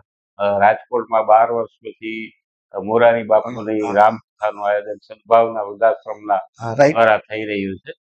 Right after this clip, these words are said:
Speaker 1: અને તો તમે એને મળ્યા છો, મોરારી બાપુ?
Speaker 2: મોરારી બાપુને હું ફોન કરીને તલગાજર અડાડી ગયો હતો આશીર્વાદ લેવા માટે.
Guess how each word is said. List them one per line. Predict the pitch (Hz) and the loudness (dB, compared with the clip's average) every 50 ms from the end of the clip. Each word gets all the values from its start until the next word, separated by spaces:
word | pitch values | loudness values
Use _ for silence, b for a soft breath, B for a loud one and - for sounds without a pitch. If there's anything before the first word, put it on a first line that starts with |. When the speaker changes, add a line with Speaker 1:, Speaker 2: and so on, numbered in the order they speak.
| _ _ _ _ _ | _ _ _ _ _
Speaker 1:
અને | 117 120 117 135 135 139 139 139 135 135 135 135 135 131 117 - _ _ _ _ 151 | -8 -2 0 2 2 2 2 2 4 4 4 2 0 -2 -6 -14 _ _ _ _ 2
તો | 151 151 147 | 2 4 2
તમે | - - 139 143 160 160 156 156 | 2 0 -2 0 2 2 2 2
એને | 156 156 165 165 | 2 2 2 2
મળ્યા | 151 151 151 160 175 175 175 | 2 4 4 4 4 4 2
છો, | 175 175 170 160 | 0 -2 -4 -2
મોરારી | 147 135 135 135 139 139 139 | 0 0 2 2 2 0 0
બાપુ? | 135 135 135 131 190 170 | 0 0 0 0 2 2
Speaker 2:
મોરારી | 170 190 196 196 196 202 202 190 | 2 4 4 4 4 2 2 0
બાપુને | 196 196 196 - 208 196 190 | -2 -2 -2 -2 -2 -2 0
હું | 190 196 185 | 0 -2 -4
ફોન | - - 185 208 214 | 0 0 2 2 2
કરીને | 208 208 190 196 208 196 196 180 175 - | 0 0 0 0 0 0 -2 -2 0 0
તલગાજર | 190 190 190 180 190 185 175 185 170 170 | 0 0 2 2 2 2 2 0 -2 0
અડાડી | 165 160 156 156 151 143 135 | 2 2 2 2 0 -4 -8
ગયો | 147 165 160 160 | -4 0 0 0
હતો | 156 - 180 233 | 0 0 -2 -2
આશીર્વાદ | - - - 143 151 - - - - 165 156 143 147 143 | -2 0 0 0 2 2 -2 -4 0 0 0 0 2 2
લેવા | 139 135 135 135 | 2 2 2 2
માટે. | 139 147 147 - 170 185 | -2 -6 -4 -2 0 0